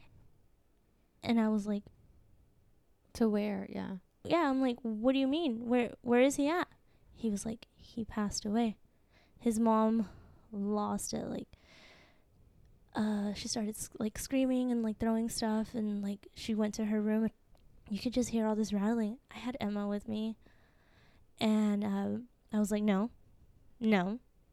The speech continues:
Speaker 1: no, no, no, no, no." And I just, like, started crying, and Emma's like, "What's going on, Mom?"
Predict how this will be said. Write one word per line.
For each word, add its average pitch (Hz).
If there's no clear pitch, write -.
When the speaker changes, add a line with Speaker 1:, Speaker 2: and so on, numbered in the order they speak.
Speaker 1:
no, 220
no, 220
no, 214
no, 202
no." 202
And 208
I 202
just, 208
like, 208
started 208
crying, 240
and 220
Emma's 208
like, 208
"What's 202
going 202
on, 185
Mom?" 262